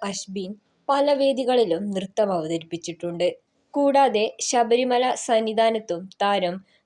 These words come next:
നൃത്തം അവതരിപ്പിച്ചത് ഏറെ ശ്രദ്ധ നേടിയിരുന്നു. ചെന്നൈയിലെ വെമ്പതി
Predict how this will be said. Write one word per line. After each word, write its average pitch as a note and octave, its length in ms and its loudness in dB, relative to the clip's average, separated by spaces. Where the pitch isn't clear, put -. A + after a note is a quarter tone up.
നൃത്തം G#3+ 400 4
അവതരിപ്പിച്ചത് G3 760 -2
ഏറെ F#3 320 -2
ശ്രദ്ധ F#3 400 -6
നേടിയിരുന്നു. D#3+ 720 -4
ചെന്നൈയിലെ C#4 680 2
വെമ്പതി C4 480 2